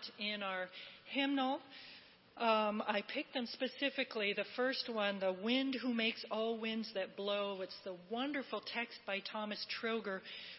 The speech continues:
which so beautifully brings to life these images from Pentecost. Uh, so verse one,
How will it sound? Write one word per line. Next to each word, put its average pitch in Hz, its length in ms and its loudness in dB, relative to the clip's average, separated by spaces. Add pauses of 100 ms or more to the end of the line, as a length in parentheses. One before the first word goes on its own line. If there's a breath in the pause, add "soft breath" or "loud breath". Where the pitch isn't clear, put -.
(140 loud breath)
which 226 220 0 (180)
so 208 180 2
beautifully 214 760 -2
brings 220 560 -2
to 208 80 -6
life 208 320 2 (100)
these 190 260 -6
images 208 500 -2
from 175 220 -8
Pentecost. 170 840 -6 (500 loud breath)
Uh, 180 240 2 (120)
so 190 120 2
verse 208 340 0
one, 196 480 0